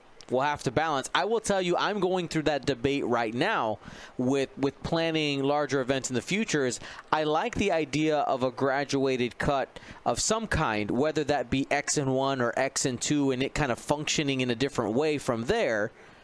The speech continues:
But it, it just, it messes with, uh, with pricing. Go ahead, Marcel.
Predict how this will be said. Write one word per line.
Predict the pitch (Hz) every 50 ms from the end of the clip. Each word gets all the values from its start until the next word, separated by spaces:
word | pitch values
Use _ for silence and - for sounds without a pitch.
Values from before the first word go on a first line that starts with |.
| - - - - - - - - - - - - 113 113
But | 151 156 156 139 - - - - - - - - - - - - - - - - - - - - - - - - - - - - - - - - - - - - -
it, | - 165 160 143 - -
it | - 151 151
just, | - 160 147 -
it | 120 147 143
messes | 139 147 160 156 143 - 156 131 110
with, | 120 120 123 120 120 113 101 92 -
uh, | 110 104 101 95 92 87 78
with | 90 117 117 - -
pricing. | - - 170 147 151 139 107 98 92 78 - - - - - - - - - - - -
Go | 143 139
ahead, | 131 135 151 170 - -
Marcel. | 170 165 151 - 202 220